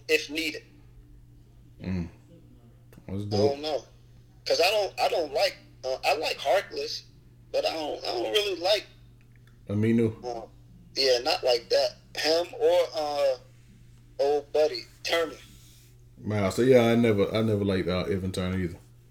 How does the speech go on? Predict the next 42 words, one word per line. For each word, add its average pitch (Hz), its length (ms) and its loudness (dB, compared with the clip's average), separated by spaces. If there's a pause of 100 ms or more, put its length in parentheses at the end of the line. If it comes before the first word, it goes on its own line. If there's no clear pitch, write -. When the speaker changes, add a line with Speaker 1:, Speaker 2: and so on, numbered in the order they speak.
(1300)
Speaker 1:
So, - 260 -10
Speaker 2:
I 104 140 2
ain't 104 100 4
like 101 100 6
Speaker 1:
don't 104 100 2
Speaker 2:
him 110 60 4
Speaker 1:
know. 107 60 4
Speaker 2:
when 107 80 4
he 113 40 6
was 104 160 0
in 104 100 2
the, 101 160 -2
at 107 140 4
Indiana. 107 500 2 (240)
I 104 60 0
thought 107 180 2
that 107 80 6
was 104 120 6
a 104 40 2
bad 101 340 4
pick. - 280 2 (680)
Speaker 1:
<laughs> - 500 -6 (1080)
Speaker 2:
I - 40 -6
know 104 100 4
we 113 100 6
did 117 200 8
get 113 100 6
some 107 140 0
good 117 220 6
news, 104 260 4
though, 101 160 4
man. 98 420 2
My 104 80 2
boy 107 220 8
D 110 160 2
Rose 117 340 8
open 110 220 6
to 110 60 2
go 110 140 4
back 110 180 6
to - 60 -2
Chicago. 104 580 0